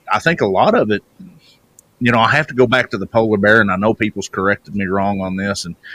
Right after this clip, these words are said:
one of the, the comments that somebody said something about, "Have you ever seen a polar bear?" Well, I'm one of the few in the lower forty-eight that's actually hunted one. I didn't get to harvest one, but I got within twenty yards of one. And, and their hair, they, they blend in so well in their environment, they're not actually, uh,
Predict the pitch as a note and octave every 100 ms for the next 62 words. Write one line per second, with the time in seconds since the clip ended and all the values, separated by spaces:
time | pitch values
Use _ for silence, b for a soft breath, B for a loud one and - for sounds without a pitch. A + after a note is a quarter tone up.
0 | B B - A2 A2 G2 F#2 - B B
1 | - G2+ - A2 G2+ G2+ - F#2+ - G#2
2 | - - G#2+ G2+ F#2+ G#2+ F2 G#2 G2+ F#2+
3 | F#2+ G2+ G2 G2+ G2 F#2+ - A2 G2 G#2+
4 | F#2 E2+ F#2+ F#2+ G2+ G2+ G#2+ G2 E2 A2
5 | A2 G#2 F#2 F2 F#2 G2+ G2 E2+ G#2+ F#2
6 | F#2 G2 - D#2+ F2+ F#2 - E2+ E2 -
7 | C#3 D3 F#2 F2 F2+ F2 F#2 G#2 G2+ -
8 | D2+ G#2 F2+ E2 - E2+ F2 E2+ F2 F#2+
9 | F2+ F#2+ - G2+ F2+ F#2 G2 E2+ E2 E2
10 | _ B B B B B G#2+ F#2 G#2 G2+
11 | C#3 B2 C3+ D#3 A#2 G2+ G#2+ C3+ B2 A2+
12 | A2 C#3 E3 C3 D#3+ C#3 - G2 G2 C#3
13 | B2 F#2+ F#2+ F#2 E2 G#2 F3+ C3+ - A#2
14 | B2 G2+ G2 - - F#2 F2+ D#2+